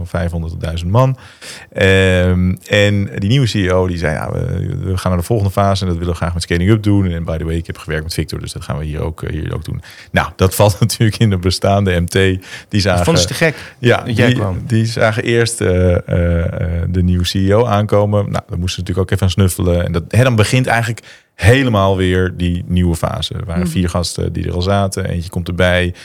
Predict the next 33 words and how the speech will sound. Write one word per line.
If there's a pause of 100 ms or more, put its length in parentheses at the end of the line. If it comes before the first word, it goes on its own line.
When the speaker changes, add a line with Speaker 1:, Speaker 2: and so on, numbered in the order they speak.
(160)
Speaker 1:
Die
is
dan
de
nieuwe
C
E
O.
Nou,
die
moet
zich
maar
even
lekker
gaan
bewijzen,
toch?
Dat,
dat
herkennen
we
Speaker 3:
Tuurlijk,
Speaker 1:
allemaal. (280)
Speaker 3:
ja. (260)
Speaker 1:
Nou,
toen
kwam
er
ook
nog
iemand
daarnaast